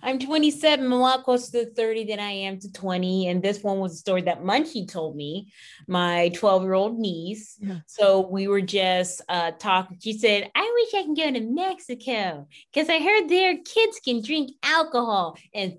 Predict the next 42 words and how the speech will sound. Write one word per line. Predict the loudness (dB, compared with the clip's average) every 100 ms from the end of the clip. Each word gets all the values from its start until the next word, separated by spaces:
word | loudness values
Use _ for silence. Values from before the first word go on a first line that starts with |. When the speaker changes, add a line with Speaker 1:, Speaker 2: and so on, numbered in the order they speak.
| _
Speaker 1:
fifth | 0 0 2
grade | 0 2
gets | 0 -2 -4 -16 -14
stressful." | 2 4 4 0 -10 -4 -4 -4 -12 -20 -20 -20 -16 -14
I'm |
thinking, | -8 -8 -6 -8 -8 -16 -20 -20 -20
<laughs> | -18 -16 -18 -18 -4
I | 0
mean, | 2 2
yes, | 4 2 0
'cause | 2 0
she | 0 -2
told | 2 4
me | 4
that | 2
she | -2
punched | -8 -6 -4 -4 -4
the | -2
boy | 0 0 2 0 -2 -6 -10 _ _
because | -6 0 0
they | 2
were | -2
play | -2 0 0 -2
fighting, | -2 0 0 -2 -4 -4 -6
and | -8
then | -8
he | -10
punched, | -6 -4 -4 -6 _ _ -6
and | -2 -2
I | -2
think | -4 -4
he, | -6 -8 -8 -2
he | 2 2
punched | 2 0 0 0
her, | 0
so | 0
she | -6 -8 -8
punched | -6 -8 -6
him | -6
in | -6
his | -8 0
arm. | 4 4 4 0 -6